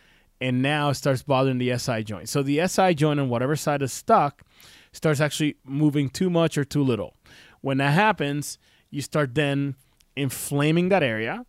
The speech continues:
and that area gets inflamed, then the nerve receptors get irritated and they cause pain. So then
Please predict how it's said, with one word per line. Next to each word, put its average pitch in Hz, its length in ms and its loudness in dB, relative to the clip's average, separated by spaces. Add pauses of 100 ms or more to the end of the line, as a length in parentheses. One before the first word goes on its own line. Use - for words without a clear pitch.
and 120 140 -6
that 113 100 -4
area 117 200 -4
gets 123 180 -6
inflamed, 151 680 -4 (460)
then 131 440 0
the 123 100 -2
nerve 139 280 2
receptors 139 480 -2
get 135 200 -2
irritated 135 600 0
and 123 140 -2
they 113 80 -4
cause 117 300 -6
pain. 127 440 -2 (540)
So - 160 -2
then 147 440 4